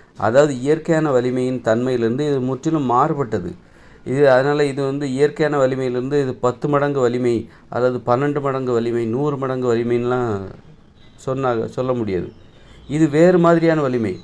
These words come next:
நீங்க எவ்வளவுதான் இயற்கை உணவு சாப்பிட்டாலும், இந்த ஒரு, நீங்க ஒரு சோறு சாப்பிட்றது மூலமா கிடைக்கிற அந்த வலிமை வந்து உங்களுக்கு கிடைக்கவே கிடைக்காது.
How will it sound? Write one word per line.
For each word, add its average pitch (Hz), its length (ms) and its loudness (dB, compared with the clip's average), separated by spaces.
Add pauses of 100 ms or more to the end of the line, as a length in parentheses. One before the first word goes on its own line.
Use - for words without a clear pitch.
நீங்க 120 200 -6
எவ்வளவுதான் 165 640 4
இயற்கை 156 360 0
உணவு 143 240 -6
சாப்பிட்டாலும், 110 580 -2 (580)
இந்த 135 600 4
ஒரு, 127 340 0 (280)
நீங்க 131 200 0
ஒரு 127 140 2
சோறு 170 380 4
சாப்பிட்றது 151 460 2
மூலமா 147 300 0
கிடைக்கிற 135 400 0
அந்த 123 180 0
வலிமை 135 340 2
வந்து 135 220 0
உங்களுக்கு 131 300 -2
கிடைக்கவே 113 260 -4
கிடைக்காது. 90 360 -6